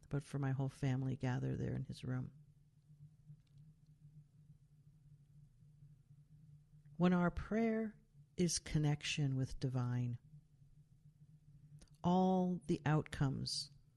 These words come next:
that unfold in front of us, we can see as the divine unfolding. At that point,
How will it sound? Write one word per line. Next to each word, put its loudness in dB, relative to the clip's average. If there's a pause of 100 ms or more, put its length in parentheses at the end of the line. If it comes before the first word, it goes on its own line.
(200)
that 0
unfold 0 (960)
in 4
front 2
of 0
us, -6 (1800)
we 4
can -2
see 0
as 0
the 0
divine 0
unfolding. -2 (4000)
At 2
that 6
point, 4